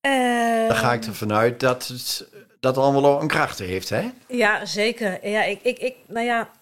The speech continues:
Speaker 1: ik zeg, ik ben er naar school geweest en verder ben ik aan het, eh, netwerken bij bepaalde instanties. Ik weet dat er heel veel in Almelo is en helemaal aan, eh, instanties en, eh, eh, dat de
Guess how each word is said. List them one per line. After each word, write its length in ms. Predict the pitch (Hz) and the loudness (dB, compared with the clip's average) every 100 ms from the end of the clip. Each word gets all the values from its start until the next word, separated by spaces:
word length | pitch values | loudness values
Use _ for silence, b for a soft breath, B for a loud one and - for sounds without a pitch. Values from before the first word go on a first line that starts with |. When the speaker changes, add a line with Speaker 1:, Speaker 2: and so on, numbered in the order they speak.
| _ _ _ - | _ _ _ -6
Speaker 1:
ik 60 | |
zeg, 120 | 254 208 | -6 -6
ik 60 | |
ben 120 | 226 | -6
er 100 | 226 | -4
naar 140 | 214 202 | -4 -6
school 240 | - 233 | -6 -6
geweest 440 | 240 180 180 185 - | -6 -6 -6 -6 -10
en 160 | 202 | -10
verder 320 | 220 208 202 | -6 -4 -4
ben 140 | 180 196 | -6 -8
ik 140 | 190 | -6
aan 120 | 190 | -6
het, 160 | 190 185 | -6 -6
eh, 140 | 196 | -6
netwerken 580 | 185 208 220 185 180 - | -4 -4 -4 -6 -8 -10
bij 160 | 180 175 | -10 -10
bepaalde 420 | 175 202 190 170 | -8 -6 -6 -6
instanties. 560 | 185 - 208 202 196 165 | -10 -8 -8 -8 -12 -12
Ik 160 | 202 | -10
weet 180 | 196 214 | -6 -6
dat 140 | 190 | -6
er 80 | 202 | -10
heel 300 | 175 190 247 | -4 0 0
veel 240 | 226 202 180 | 0 -6 -6
in 120 | 185 | -8
Almelo 380 | 185 185 180 175 | -8 -8 -8 -8
is 400 | 180 - - - | -10 -12 -14 -14
en 140 | 185 | -12
helemaal 520 | 185 190 180 180 185 185 | -10 -10 -8 -8 -8 -8
aan, 240 | 180 180 | -8 -8
eh, 160 | 175 185 | -10 -10
instanties 760 | 180 - 220 233 220 202 - | -10 -6 -6 -6 -10 -10 -12
en, 340 | - 180 180 180 B B B | -12 -12 -12 -14 B B B
eh, 880 | - 185 180 180 175 175 175 - 180 | -8 -6 -4 -4 -4 -6 -6 -6 -8
eh, 300 | 185 208 190 | -8 -10 -8
dat 180 | 190 180 | -8 -6
de 240 | 190 180 | -6 -8